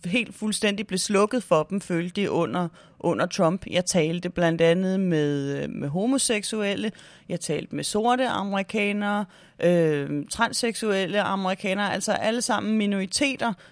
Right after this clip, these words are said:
som følte, at de, de ikke var respekteret under Trump, og som følte, at, at deres, øh, at, at deres rettigheder blev begrænset, øh, under Trump. Hvorimod at de under Obama følte, at der, at der blev, der, der blev set mere på,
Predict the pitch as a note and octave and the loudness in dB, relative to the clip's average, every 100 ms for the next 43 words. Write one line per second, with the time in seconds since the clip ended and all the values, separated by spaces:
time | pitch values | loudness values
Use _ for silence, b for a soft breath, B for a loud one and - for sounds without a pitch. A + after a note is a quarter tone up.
0 | b - G#3 F#3 G#3 G#3+ A#3+ B3+ B3 - | b -4 -4 0 2 4 2 2 0 0
1 | F3 D#3+ - G3 F#3+ F3+ F3 E3 b b | 0 -2 -2 0 2 2 0 -4 b b
2 | b _ G#3+ - B3+ B3+ A3 F3+ - G3+ | b _ -2 0 2 0 0 0 -2 -4
3 | - B3 G#3+ G#3 G3+ F3+ D#3+ F3+ F#3+ F3+ | -2 2 2 2 2 0 -2 0 2 2
4 | F#3+ - G3 F#3 A3 G#3 A#3 A3 E3 E3+ | 2 -2 -2 -2 0 0 0 0 0 2
5 | E3+ E3 - D#3 F3 G3 - F#3+ D#3+ D#3 | 0 0 2 2 4 2 0 0 2 2
6 | D3+ - - D#3+ _ - - E3 - E3 | 0 -4 -4 -6 _ -6 -4 -4 -2 0
7 | F3 - F3 E3+ F#3+ A3 G3+ D3+ D#3+ E3+ | 2 0 -2 0 0 2 2 0 -2 -4
8 | D#3 E3+ - E3+ - - A3+ F3+ - D#3+ | -4 -4 0 2 2 -2 -2 -4 0 0
9 | D3+ D3+ - D3 F3 - D#3+ E3+ - b | 0 -2 -4 -4 -4 0 0 0 -6 b
10 | b b - G3 G#3 F3+ G3+ G3 - F#3 | b b 4 6 6 6 2 2 2 0
11 | G3 - E3+ G3 F#3+ F3 E3+ F3+ G3+ - | 2 2 2 0 0 2 2 2 0 -2
12 | F3+ F3 F#3+ G3 D#3+ F3+ F3 - - E3+ | 0 0 0 0 0 0 -2 0 -2 0
13 | F3 E3+ F#3 F#3+ F3 F#3 F#3+ G#3 G3 A3 | 0 0 -2 -4 -4 -2 0 0 0 0
14 | - B3+ F3+ G3 F3 G3 - G3+ D#3+ | 2 0 0 0 2 2 2 0 0